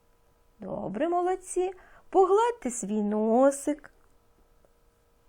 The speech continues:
Втягніть голову в плечі. Так. Покажіть свої вушка.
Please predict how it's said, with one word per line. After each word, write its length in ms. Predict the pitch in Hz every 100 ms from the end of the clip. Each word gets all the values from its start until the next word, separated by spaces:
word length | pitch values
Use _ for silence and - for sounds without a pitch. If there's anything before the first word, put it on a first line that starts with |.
| _ _ _ - - - - - - - - - - - -
Втягніть 760 | - - 240 339 403 339 226
голову 580 | 208 196 285 466 381 285
в 120 | 302
плечі. 800 | - 269 262 196 151 - - - - - - - - _ _ - - - _ _ _ _ _ _ _ _ _ _ _ _ _ _ _ _ _
Так. 720 | - 165 147 165 254 359 - _ _ _ - - -
Покажіть 500 | 330 381 427 494 466
свої 340 | 240 254 233
вушка. 580 | 208 220 233 - 269